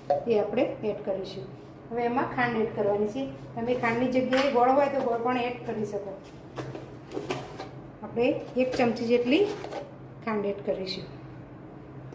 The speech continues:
ગોળ હશે તો ગોળ પણ ચાલશે. હવે એમાં આપણે થોડા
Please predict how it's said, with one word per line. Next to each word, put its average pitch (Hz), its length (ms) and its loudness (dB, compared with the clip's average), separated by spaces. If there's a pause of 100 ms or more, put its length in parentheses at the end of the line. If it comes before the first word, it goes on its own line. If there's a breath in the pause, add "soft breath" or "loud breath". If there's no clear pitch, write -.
(480)
ગોળ 240 180 8
હશે 285 260 6
તો 285 140 2
ગોળ 240 260 6
પણ 311 180 4 (360)
ચાલશે. - 400 -4 (1500)
હવે 220 160 4
એમાં 233 200 6
આપણે 240 240 4
થોડા 240 320 4